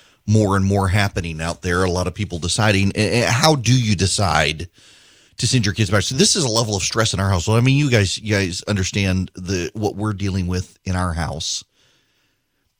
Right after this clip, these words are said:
My position is that we all need to show each other a whole lot of grace on whether or not to send our kids back to school, and also show grace to the administrators of the schools who are getting mixed messages, eh, who are trying to figure it out.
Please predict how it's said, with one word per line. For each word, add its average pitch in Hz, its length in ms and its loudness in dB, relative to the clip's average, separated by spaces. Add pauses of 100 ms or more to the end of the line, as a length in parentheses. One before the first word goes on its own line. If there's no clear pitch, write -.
(1400)
My 165 320 2
position 151 600 4
is 113 180 2
that 117 180 4
we 135 220 2
all 135 200 6
need 113 200 0
to 98 60 0
show 110 320 2
each 101 140 0
other 90 220 2
a 92 40 0
whole 110 160 2
lot 95 140 2
of 78 100 -4
grace 90 600 -2
on 85 420 2 (100)
whether 92 260 0
or 90 60 0
not 90 320 -2
to 87 200 -2
send - 260 -4
our 82 100 0
kids 87 220 -8
back 87 200 -2
to 92 60 -8
school, - 240 -2 (220)
and 123 140 4
also 147 500 2
show 127 260 4
grace 113 440 2
to 107 300 0
the 101 480 0 (380)
administrators 127 800 4
of 104 80 0
the 95 80 0
schools 139 500 0
who 107 300 2
are 101 480 2
getting 107 380 0
mixed 120 280 0
messages, 120 800 0
eh, 98 280 0
who 107 220 2
are 95 100 0
trying - 240 0
to 110 60 -2
figure 110 220 -4
it 110 60 -2
out. 127 220 0